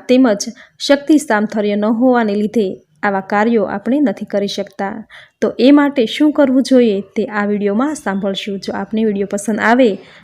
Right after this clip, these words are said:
તો લાઈક, શેર, કોમેન્ટ કરી ચેનલ સબસ્ક્રાઇબ જરૂર કરજો. મિત્રો, શાસ્ત્રોમાં કહ્યું છે કે સવારની પહેલી રોટલી ગાયની બનાવવી જોઈએ.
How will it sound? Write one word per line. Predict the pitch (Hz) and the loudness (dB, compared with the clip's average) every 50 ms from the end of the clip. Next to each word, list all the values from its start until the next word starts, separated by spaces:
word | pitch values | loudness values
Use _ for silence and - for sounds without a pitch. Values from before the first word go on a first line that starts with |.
| _ _ - | _ _ -2
તો | 226 214 | 0 2
લાઈક, | 214 220 233 269 277 | 4 4 2 2 0
શેર, | - - 294 285 285 | 0 0 0 0 0
કોમેન્ટ | 285 - 214 214 208 208 214 | 0 -2 0 0 0 -2 -2
કરી | - 247 240 247 220 208 | 0 0 0 2 0 0
ચેનલ | 208 - 233 240 254 254 208 190 | 0 0 2 4 4 2 2 0
સબસ્ક્રાઇબ | 190 - 214 - - - - 214 233 285 294 - - - | -4 -8 -12 -14 -14 -8 -4 -4 -4 -4 -6 -10 -10 -8
જરૂર | 214 190 196 190 | -6 -6 -6 -6
કરજો. | - 202 190 190 190 - 208 208 220 226 214 _ _ _ _ _ _ - | -6 -6 -6 -6 -6 -8 -10 -10 -10 -12 -14 _ _ _ _ _ _ -6
મિત્રો, | 226 220 - 196 196 - - - - - - - | -6 -4 -4 -6 -6 -6 -10 -20 -20 -20 -18 -12
શાસ્ત્રોમાં | - - 262 254 277 277 - 330 311 311 311 311 302 | -4 0 2 4 4 2 2 0 2 4 4 2 2
કહ્યું | 302 233 226 240 277 294 294 | 2 2 4 6 6 6 4
છે | 277 - 277 240 202 190 202 208 _ _ _ - | 2 2 0 0 0 0 -4 -8 _ _ _ -4
કે | 220 214 | -4 -4
સવારની | - - 226 226 240 262 269 254 269 269 233 233 | -2 0 0 2 4 4 4 6 4 4 4 2
પહેલી | - 208 202 202 202 208 202 202 | 0 -2 -2 -2 -2 -2 -2 -2
રોટલી | 202 208 202 202 240 262 269 | -2 -4 -4 -2 -2 -2 -2
ગાયની | 233 220 190 190 196 196 196 | 0 0 0 0 0 -2 -4
બનાવવી | 185 196 196 196 196 190 190 196 | -4 -4 -4 -4 -4 -6 -6 -8
જોઈએ. | 180 - 208 196 196 196 196 - | -8 -6 -8 -6 -6 -6 -8 -10